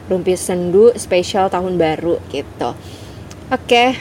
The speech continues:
langsung aja. Jadi, eh, kemarin tuh yang ikut giveaway cuma dikit banget ya. Jujur, Li, gue kesel ya. <laughs> Tapi ya udah ya kan. Tahun kemarin minta giveaway gitu. Tahun ini dikasih giveaway malah pada hilang.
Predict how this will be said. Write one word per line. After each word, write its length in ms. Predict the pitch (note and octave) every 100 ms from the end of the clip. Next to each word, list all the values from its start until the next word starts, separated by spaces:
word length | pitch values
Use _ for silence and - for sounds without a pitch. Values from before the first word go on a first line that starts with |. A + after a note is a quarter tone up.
| - A#3
langsung 320 | A3+ A3 A3
aja. 560 | G3 F#3+ E3 E3+ F3
Jadi, 400 | G3+ F#3 E3+ A3+
eh, 960 | - - - F#3+ F#3 F3+ F3+ F3+ F3+ F3+
kemarin 480 | F3 F#3 F3+ F#3+ G#3
tuh 80 | C4
yang 160 | B3
ikut 240 | G3 F#3+ F3
giveaway 560 | F3 - F3+ G3 B3
cuma 400 | A#3 G#3+ F#3 F3+
dikit 320 | F3+ F#3 E3+
banget 320 | G3+ F#3 G3+ A3
ya. 100 | F#3+ G3 - -
Jujur, 480 | E3+ B3 A#3 F#3 A#3+ A#3 A3+
Li, 160 | C4+
gue 160 | G3 A3+ A3
kesel 480 | A3+ - A#3+ A3 G3
ya. 240 | F#3+ A#3+ A3+ A3 B3+ C4+ B3+ -
<laughs> 720 | - - - - C5+ A4 - C4
Tapi 240 | A#3 C#4
ya 80 | B3
udah 240 | A#3+ A#3+
ya 160 | C#4+ A3+
kan. 320 | - G3 G#3 - - D4
Tahun 480 | - A#3+ A#3+ A#3+ A#3+
kemarin 480 | B3 A#3 A#3 C4 D4+
minta 480 | C4+ B3 A#3 G3+ -
giveaway 640 | G3+ G#3 A#3+ B3 B3+ A3+
gitu. 400 | F#3+ G3 F3+ F3
Tahun 280 | G3 G3 G3+
ini 240 | A3 D4 D4
dikasih 320 | A#3 A3+ A3
giveaway 480 | G#3 G#3+ G3+ A3+ D4
malah 240 | B3+ A3
pada 160 | G#3 A3
hilang. 560 | C#4 C#4 A3+ G#3 G#3+